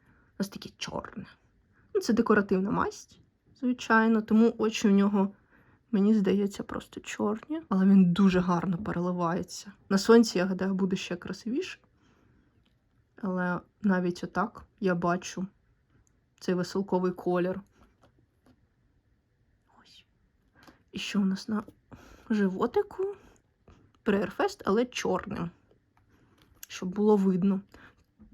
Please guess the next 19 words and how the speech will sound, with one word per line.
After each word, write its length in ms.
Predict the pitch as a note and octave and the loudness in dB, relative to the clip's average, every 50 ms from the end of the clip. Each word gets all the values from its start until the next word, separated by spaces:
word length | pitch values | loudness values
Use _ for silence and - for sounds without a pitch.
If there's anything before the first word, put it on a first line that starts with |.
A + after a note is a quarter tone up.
| - _ - | -20 _ 2
Дуже 280 | A3 G#3 A3 G3+ F#3 F3 | 4 4 4 4 4 2
гарний, 380 | - E3+ E3 D#3+ E3 E3+ D#3+ | 0 -2 -4 -6 -6 -8 -10
прям 280 | - - - F#3+ F#3 F3+ | -8 -4 -2 0 0 2
дуже. 240 | F#3 G3 F#3 - - | 0 0 0 -2 -2
І 100 | - G#3 | 0 2
він 120 | A#3 C4 | 2 2
глянцевий, 480 | A#3+ A#3 A3+ F#3 C4+ - - - - A3+ | 2 2 0 -2 -2 -4 -8 -16 -14 -14
до 80 | - | -14
речі. 240 | - - - - - - - _ _ _ _ - - - - - _ _ _ _ _ _ _ _ _ _ - | -14 -14 -18 -20 -20 -20 -20 _ _ _ _ -18 -18 -18 -18 -20 _ _ _ _ _ _ _ _ _ _ -6
На 100 | F#3 E3+ | -4 -4
відміну 500 | F3+ F3 F#3+ G3 G3+ G#3 G3+ F#3+ F#3 F#3 | -2 0 0 2 4 4 4 2 2 0
від 240 | F3+ F3 F3 F3 - | -2 -2 -4 -4 -4
його 400 | - F3 - F3+ F#3 F#3+ - - - - - | -6 -6 -4 -4 -6 -6 -6 -10 -12 -16 -16
сірого 420 | - - - F#3+ F#3 F3 F#3+ F#3+ F#3+ | -12 -4 -2 0 2 2 2 0 0
брата. 460 | F3+ F#3 E3 D3+ - - - - - - _ | 0 -2 -2 -4 -4 -6 -10 -12 -12 -2 _
Ну, 120 | B3+ A#3+ G3+ | 6 6 6
він 140 | G#3 G#3 | 6 6
теж 200 | G3+ C#4 C#4 - | 6 6 4 4
сірий, 340 | - - F#3+ F3 - F3+ G3 | 0 -2 -2 -2 0 0 -2